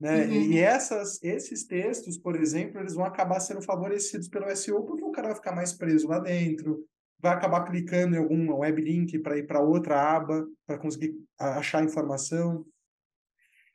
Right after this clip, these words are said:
Speaker 1: Então, na verdade, esse é, é a maior dificuldade, né? Por um lado, você tem, é, um algoritmo que dita o que vai aparecer. Quando você olha pros sites não oficiais, a gente tá tendo muita experiência com isso de assessoria de imprensa.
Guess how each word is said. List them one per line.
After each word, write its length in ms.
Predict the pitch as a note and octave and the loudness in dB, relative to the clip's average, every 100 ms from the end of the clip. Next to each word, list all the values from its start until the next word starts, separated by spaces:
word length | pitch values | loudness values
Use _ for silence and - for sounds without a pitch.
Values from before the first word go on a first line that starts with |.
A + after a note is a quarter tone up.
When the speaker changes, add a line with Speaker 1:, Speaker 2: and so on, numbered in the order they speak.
| _ | _
Speaker 1:
Então, 520 | D#3+ E3 G3+ A3 F#3+ - | -4 2 2 2 -2 -2
na 140 | F3+ | 0
verdade, 640 | B3 F#3+ E3 A3 F3 E3 D#3 | 2 2 4 4 4 0 2
esse 280 | D#3+ - A3 | 0 0 0
é, 220 | A3+ - | 0 0
é 20 | |
a 60 | F3 | 2
maior 160 | F3+ F3+ | 2 0
dificuldade, 640 | E3+ - E3+ D3+ E3 C3 | -4 -8 0 2 2 0
né? 360 | B2 B2+ C3+ - _ - | -6 -6 -8 -10 _ -2
Por 100 | D3+ | 0
um 80 | |
lado, 300 | D3+ D#3 E3+ | 2 2 0
você 280 | F3 E3+ E3 | -2 -4 -4
tem, 540 | D#3+ D3 C3 B2 A#2 A#2 _ _ _ - | -2 -2 -2 -4 -8 -12 _ _ _ -12
é, 280 | B2 B2 - | -8 -6 -2
um 80 | D3 | 0
algoritmo 560 | D#3+ D#3 D#3+ E3 F#3 | 4 6 4 2 -4
que 120 | - D3+ | -4 -4
dita 340 | C#3 - E3 | -4 -2 -2
o 60 | D3+ | -2
que 120 | D3 | -2
vai 140 | C#3 | -2
aparecer. 640 | C3+ C3 C3 - D#3+ - - - _ _ - - | 0 -4 -6 -8 -6 -8 -10 -20 _ _ -20 -6
Quando 160 | D#3 D#3 | 0 2
você 280 | E3 - E3 | 2 0 0
olha 120 | E3+ | 0
pros 180 | E3+ - | 0 0
sites 220 | D#3 D#3 | 0 2
não 120 | E3+ | 0
oficiais, 600 | F3 F3+ D#3+ D3 F#3 D#3 | 0 -2 2 4 4 2
a 40 | |
gente 140 | C#3 C#3+ | -2 -6
tá 80 | D#3 | -6
tendo 160 | D#3+ | -4
muita 160 | D#3 E3+ | -6 -6
experiência 440 | - F3 D#3+ D#3 | -6 -4 -4 -4
com 120 | D3+ C#3 | -4 -6
isso 240 | C3 C3+ | -6 -8
de 60 | C3 | -8
assessoria 420 | - B2+ C3+ C3 | -6 -6 -6 -6
de 100 | C3+ | -8
imprensa. 580 | C3 B2 A#2+ A#2+ - | -8 -6 -8 -10 -16